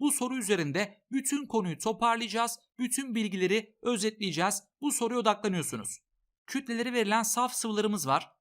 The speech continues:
Bunları alıyoruz. Özdeş ısıtıcılarla eşit süre ısıtıyoruz. Ve arkadaşlar bu sıvıların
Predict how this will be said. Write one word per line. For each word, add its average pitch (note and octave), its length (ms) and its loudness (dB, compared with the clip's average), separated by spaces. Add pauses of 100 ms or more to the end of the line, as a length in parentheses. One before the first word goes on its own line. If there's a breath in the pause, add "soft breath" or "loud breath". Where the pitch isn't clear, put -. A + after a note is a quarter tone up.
Bunları A#3+ 380 0
alıyoruz. A3 480 0 (220)
Özdeş G#3 460 2
ısıtıcılarla G3 840 0
eşit F#3+ 320 -2
süre G#3+ 220 0
ısıtıyoruz. - 600 -2 (260)
Ve A3+ 60 0
arkadaşlar F#3+ 600 0
bu A#3+ 80 -4
sıvıların G#3+ 560 0